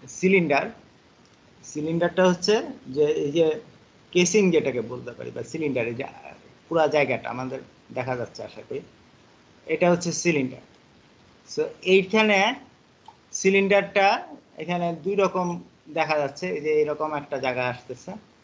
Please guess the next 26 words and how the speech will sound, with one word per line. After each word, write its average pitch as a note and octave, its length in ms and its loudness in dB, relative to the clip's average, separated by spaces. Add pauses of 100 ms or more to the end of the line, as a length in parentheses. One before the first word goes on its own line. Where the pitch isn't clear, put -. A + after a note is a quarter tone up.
(1000)
এভাবে D3+ 320 -2
আসতেছে, C#3 480 -4
আরেকটা C#3+ 440 -4
হলো E3 340 -4 (480)
এই D3 140 -2
জায়গায় D3+ 360 2
যাচ্ছে, D3+ 420 -2 (200)
আবার A#2 320 -4 (840)
double C#3+ 240 4
অ্যাক্টিং। - 320 -4 (580)
মানে C#3+ 340 0 (100)
সিলিন্ডারটা G3 840 2 (920)
এই, F3+ 160 0 (280)
এই G3 200 6
জায়গা F#3 240 4
একটা D#3+ 400 -2
ইন্ডে F3+ 420 0
যদি F#3 380 -2 (100)
কাজ D3+ 240 2
করে, A2+ 380 -8
একটা - 260 -10
ইন্ডের E3 360 -6
মধ্যে E3+ 360 -4
যদি D#3+ 220 -8
কাজ C#3+ 380 -4
করে, D#3 300 -2